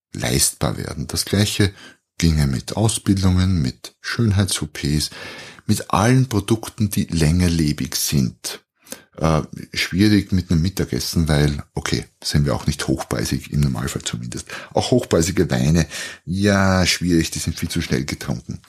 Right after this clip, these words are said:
Aber alles, was der Kunde länger bis, lange bis sehr lange nutzt, da wäre das ein durchaus interessantes, aber sehr ungewöhnliches Modell und gerade weil es ungewöhnlich ist, könnte es sehr interessant sein. Strategie Nummer drei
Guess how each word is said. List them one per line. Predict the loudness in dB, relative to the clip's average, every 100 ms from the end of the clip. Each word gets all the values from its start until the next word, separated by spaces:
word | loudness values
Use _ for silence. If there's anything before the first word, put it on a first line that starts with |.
| -20 -20 -18 -16 -18 -20 -4
Aber | 0 2
alles, | 4 2 0 -6 -12 _
was | -4 -4
der | -4
Kunde | -2 2 4 2 0 _ -20 -16 -4
länger | 0 2 4 2 0 -6
bis, | -8 -8 -12 -4
lange | 0 2 0
bis | 0 0
sehr | 0 -2
lange | -4 -4 -2
nutzt, | 0 -2 -2 -6 -8 -20 -20 _
da | -2 0
wäre | 2
das | 2 2 0
ein | -4 -6
durchaus | -2 -2 0 -2
interessantes, | -6 -8 -6 -4 -4 -4 -4 -4 -6 -10 _ _ _ _ _
aber | 0 0 0
sehr | 0 2
ungewöhnliches | 2 4 6 6 4 2 2
Modell | 2 4 4 4
und | 2 0 -10 -20 _ -6
gerade | 0 0 0 -2
weil |
es | -2 0
ungewöhnlich | -2 -2 -2 -2
ist, | -4 -6 -12 -14
könnte | -4 -2 -2
es | -4
sehr | -6
interessant | -8 -8 -8 -10
sein. | -10 -10 -16 _ -20 -18 -18 -18 -20 -20 -20 _ _ _ _ _ _ -4
Strategie | 2 4 6
Nummer | 6 4
drei | 4 2 4 4 2